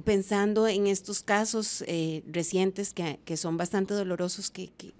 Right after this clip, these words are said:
pasan en el país y que están pasando muy probablemente en muchas casas actualmente, ¿cómo uno puede ser esa red de apoyo para que,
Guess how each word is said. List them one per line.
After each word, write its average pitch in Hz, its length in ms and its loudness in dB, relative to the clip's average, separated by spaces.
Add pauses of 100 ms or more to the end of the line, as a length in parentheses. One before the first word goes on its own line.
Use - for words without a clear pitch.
pasan 185 300 0
en 180 120 2
el 170 100 -2
país 170 380 -6
y 233 40 -6
que 180 120 -2
están 175 240 0
pasando 277 400 2
muy 262 300 0
probablemente 277 520 -2
en 302 60 -4
muchas 277 380 -2
casas 254 400 -4
actualmente, 196 720 0 (840)
¿cómo 220 260 4 (100)
uno 262 180 -2
puede 233 360 -2
ser 202 460 -2 (460)
esa 208 280 2
red 220 200 -2
de 220 100 -2
apoyo 214 480 -2 (160)
para 190 220 -2
que, 165 360 -4